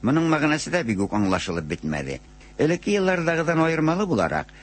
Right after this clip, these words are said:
Ленин мәйданыннан Дон обелиске мәйданына кадәр сугыш ветераннарын утыртып бару ихтыяҗы булмагангадыр инде, уазларда кораллы икешәр офицер гына басып уздылар. Шунлыктан халык өчен мондый йөрешнең мәгънәсе дә томанлы калды.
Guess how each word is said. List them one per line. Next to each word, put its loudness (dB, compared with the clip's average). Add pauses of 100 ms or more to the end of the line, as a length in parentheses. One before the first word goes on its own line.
(160)
Ленин 2
мәйданыннан 2
Дон 2
обелиске -2
мәйданына 2
кадәр 0
сугыш -2
ветераннарын 0
утыртып -4
бару 0
ихтыяҗы -2
булмагангадыр 0
инде, 0 (340)
уазларда 0
кораллы 0
икешәр -4
офицер -2
гына -2
басып -8
уздылар. -8 (300)
Шунлыктан 0
халык 0
өчен 0
мондый 2
йөрешнең 0
мәгънәсе 0
дә 0
томанлы -4
калды. -6